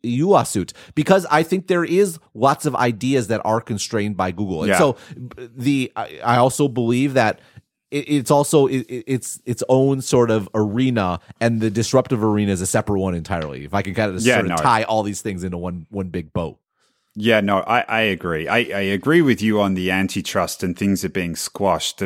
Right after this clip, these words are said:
Speaker 2: but I, I'm not sure I necessarily agree with you in that this is a flip and roll, because, like, aren't I always the one that's advocating for the top-down stuff, and you're always the one like,
Speaker 1: <laughs>
Speaker 2: "Hey,
Speaker 1: Well,
Speaker 2: get
Speaker 1: that
Speaker 2: your hands off"?
Speaker 1: Well, that's true, but, like, in some respects, like, I, I,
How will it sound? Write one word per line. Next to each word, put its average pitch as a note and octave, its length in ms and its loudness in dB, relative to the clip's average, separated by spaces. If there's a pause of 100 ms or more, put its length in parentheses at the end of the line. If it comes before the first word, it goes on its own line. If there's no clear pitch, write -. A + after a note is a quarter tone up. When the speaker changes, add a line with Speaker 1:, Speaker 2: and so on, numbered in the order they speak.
Speaker 2:
but G#2 200 -2
I, G2+ 320 -2
I'm G#2 120 2
not D#3+ 220 2
sure - 160 2
I A#2+ 80 6
necessarily G#2 800 2
agree G#2+ 340 0
with G2 240 0
you F#2+ 240 -2
in F#2+ 280 0
that F#2 180 -4
this G2 180 -2
is G2+ 160 -2
a F#2+ 60 -2
flip - 280 -4
and F#2 160 -2
roll, G2 220 4
because, F2 420 -4
like, F#2+ 260 -2 (300)
aren't B2+ 220 4
I C3 140 4
always A#2 380 2
the A#2+ 100 0
one A2+ 260 2
that's A#2 220 -2
advocating A2 640 -4
for - 140 -8
the G2 120 -4
top-down A2 520 -4
stuff, - 420 -4
and F#2+ 160 -2
you're G#2 220 -2
always G#2 260 -2
the G2+ 80 -10
one G2 220 -2
like, F#2+ 220 0
Speaker 1:
<laughs> - 20 -8
Speaker 2:
"Hey, G3 220 2
Speaker 1:
Well, E3 80 -4
Speaker 2:
get F#3 160 6
Speaker 1:
that G3 80 6
Speaker 2:
your D#3 80 6
hands D#3+ 380 4
off"? C3 220 6
Speaker 1:
Well, F3 80 8
that's G3 260 4
true, G3+ 240 4
but, C#3 160 0
like, D3 280 0
in D3+ 80 -4
some E3+ 120 0
respects, - 380 -4
like, B2 80 -2
I, B2 260 0
I, A#2+ 180 -2